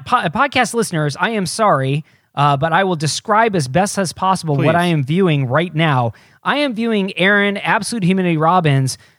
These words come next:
Speaker 1: Uh, it appears to be podcasting from some sort of cabin
Speaker 2: Hmm.
Speaker 1: or camp.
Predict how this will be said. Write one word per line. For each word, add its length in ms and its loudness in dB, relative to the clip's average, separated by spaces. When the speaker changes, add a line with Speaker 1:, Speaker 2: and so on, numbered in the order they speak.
Speaker 1:
Uh, 220 -2
it 160 0
appears 360 -2
to 60 -6
be 120 -4
podcasting 760 0
from 160 -2
some 360 -4
sort 280 0
of 200 -2
cabin 640 -2
Speaker 2:
Hmm. 140 -2
Speaker 1:
or 140 0
camp. 500 0